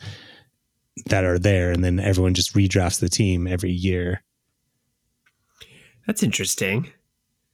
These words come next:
Speaker 2: I, I like, I like the idea of, like, not having these, um, dream teams.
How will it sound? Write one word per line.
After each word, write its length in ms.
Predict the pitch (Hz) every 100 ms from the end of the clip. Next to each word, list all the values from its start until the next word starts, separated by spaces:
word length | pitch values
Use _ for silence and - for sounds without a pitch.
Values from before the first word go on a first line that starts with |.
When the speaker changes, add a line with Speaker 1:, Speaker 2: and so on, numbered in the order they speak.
| _ _ _ _ _ -
Speaker 2:
I, 300 | 110 117 -
I 120 | 120
like, 480 | 120 131 143 - _ _ _ _
I 80 | 123
like 180 | 139 160
the 160 | 120
idea 380 | 107 95 110 104
of, 160 | 92 -
like, 240 | 95 90
not 260 | 101 98 -
having 400 | 104 101 98 92
these, 500 | 92 92 - - - _ _ _ _ _ _ -
um, 640 | 98 92 90 85 87 92 - _ _ _ _ - 101
dream 380 | 101 104 104 95
teams. 720 | - 98 92 90 98 -